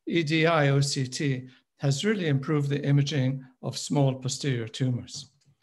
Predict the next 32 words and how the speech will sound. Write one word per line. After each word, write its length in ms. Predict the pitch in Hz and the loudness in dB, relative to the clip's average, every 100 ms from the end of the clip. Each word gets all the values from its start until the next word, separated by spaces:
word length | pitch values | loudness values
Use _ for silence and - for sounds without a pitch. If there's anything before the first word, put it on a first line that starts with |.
| _ _ _ _ - | _ _ _ _ -2
Biopsy 520 | 127 147 180 - 196 151 | 4 4 4 0 -2 0
techniques 760 | 170 143 175 175 175 - - - | 0 0 2 2 0 -6 -10 -6
have 160 | 135 135 | -2 -2
advanced, 760 | 123 143 165 175 175 - - _ _ _ _ _ - | -2 0 2 0 -2 -8 -12 _ _ _ _ _ -6
not 180 | 175 180 | -2 0
only 320 | 190 165 156 | 2 4 4
in 140 | 147 | 4
the 240 | 135 131 127 | 4 2 -2
surgical 680 | 127 202 226 214 - 147 131 | -2 2 2 2 0 0 0
theater, 760 | - 226 214 - 139 143 143 - _ - | 0 2 2 2 0 0 -4 -12 _ -4
but 200 | 139 160 | 0 4
also 300 | 156 147 151 | 4 4 2
in 80 | |
the 80 | 139 | 2
laboratory. 640 | 135 120 143 139 135 127 117 | 2 2 4 4 2 -2 -6
The 220 | 113 131 139 - _ - | -6 -10 -14 -20 _ -2
immunohistochemistry, 1300 | 165 165 156 151 147 143 156 147 143 - 165 151 147 | 0 4 2 2 -4 -4 2 4 2 0 -2 0 0
the 80 | 120 | -2
genetic 520 | 120 131 156 151 143 | -2 0 0 -2 -6
studies 540 | - 156 139 135 135 - _ _ | -4 0 0 0 -4 -10 _ _
have 200 | 120 117 | -10 -2
greatly 380 | 151 156 143 131 | 2 2 2 -4
improved 480 | 127 139 123 123 | -2 -2 -2 -2
over 180 | 120 110 | -8 -8
the 140 | 113 113 | -8 -6
years. 420 | 113 98 - - _ _ _ _ _ _ _ _ - | -8 -10 -16 -20 _ _ _ _ _ _ _ _ -2
Now, 160 | 135 135 | 2 2
Carol 500 | 165 196 202 190 - | 4 6 6 4 -2
and 180 | 147 143 | 2 4
Jerry 400 | 185 185 196 202 | 6 4 2 -6
Shields 640 | - 185 180 190 139 - | -2 0 0 -2 -6 -6
have 380 | 147 139 139 - | 0 2 0 -8